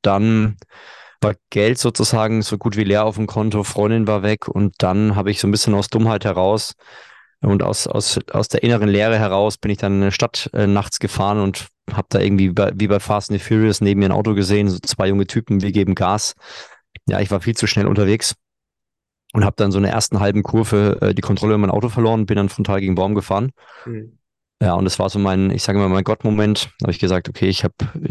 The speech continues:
Speaker 1: die letzten Jahre alles Mögliche ausprobiert. Ich weiß nicht mehr, was ich machen soll und wie es weitergeht. Ich
Speaker 2: Mhm.
Speaker 1: musste mit den letzten fünfhundert Euro A D A C und Feuerwehr bezahlen.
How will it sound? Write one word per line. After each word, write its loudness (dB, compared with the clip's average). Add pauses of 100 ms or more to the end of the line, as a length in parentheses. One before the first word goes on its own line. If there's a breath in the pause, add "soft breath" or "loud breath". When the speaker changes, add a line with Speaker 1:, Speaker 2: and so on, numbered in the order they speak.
(300)
Speaker 1:
die -2
letzten 0
Jahre 0
alles -4
Mögliche -2
ausprobiert. 0
Ich -8
weiß -2
nicht 0
mehr, 0
was -6
ich 2
machen 0
soll 0
und -4
wie -2
es -2
weitergeht. -2 (500 loud breath)
Ich -8
Speaker 2:
Mhm. 4
Speaker 1:
musste 0
mit -2
den 0
letzten 0
fünfhundert -2
Euro 0
A -2
D 2
A -2
C 0
und -2
Feuerwehr 0
bezahlen. -2